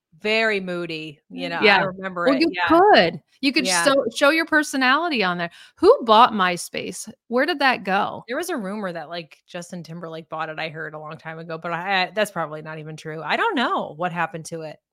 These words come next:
Speaker 1: I mean, nobody's using it, I don't think.
Speaker 2: Um, you did not watch the Super Bowl, right? You only watched the first half?
Speaker 1: Yeah, I watched, like, the first hour.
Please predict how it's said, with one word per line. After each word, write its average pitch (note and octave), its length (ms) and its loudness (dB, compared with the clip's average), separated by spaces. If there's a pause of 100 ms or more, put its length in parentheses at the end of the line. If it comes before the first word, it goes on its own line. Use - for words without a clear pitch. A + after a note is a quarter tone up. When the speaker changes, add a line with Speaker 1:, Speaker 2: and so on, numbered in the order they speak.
(120)
Speaker 1:
I E3 60 -16
mean, F3 140 -12
nobody's F#3 360 -6
using F3 320 -8
it, D3 160 -16 (100)
I F3 60 -14
don't D#3+ 180 -16
think. F3 400 -12 (180)
Speaker 2:
Um, G#3+ 440 2 (460)
you C#4 360 2
did A3 240 2
not G3+ 220 2
watch F#3 200 0
the F#3+ 80 -10
Super F3+ 280 -10
Bowl, E3 240 -6
right? F3+ 260 -2
You G#3+ 100 -6
only G3+ 140 -4
watched G3 200 -6
the G3+ 60 -12
first G3+ 220 -6
half? G3+ 280 0 (240)
Speaker 1:
Yeah, A3 220 -4
I A#3 60 4
watched, A3+ 240 6
like, F#3+ 140 0
the E3 80 -4
first E3 280 -6
hour. E3 520 -10